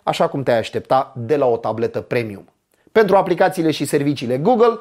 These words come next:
există o cale ocolitoare, descrisă mai înainte, dar ea nu garantează absența oricăror probleme de compatibilitate, deci trebuie să ții cont și de chestia asta. Ambele tablete sunt subțiri și ușoare,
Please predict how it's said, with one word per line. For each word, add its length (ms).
există 380
o 100
cale 240
ocolitoare, 800
descrisă 460
mai 140
înainte, 480
dar 180
ea 180
nu 280
garantează 640
absența 640
oricăror 540
probleme 400
de 140
compatibilitate, 960
deci 180
trebuie 240
să 120
ții 220
cont 240
și 200
de 140
chestia 400
asta. 280
Ambele 360
tablete 400
sunt 180
subțiri 380
și 200
ușoare, 480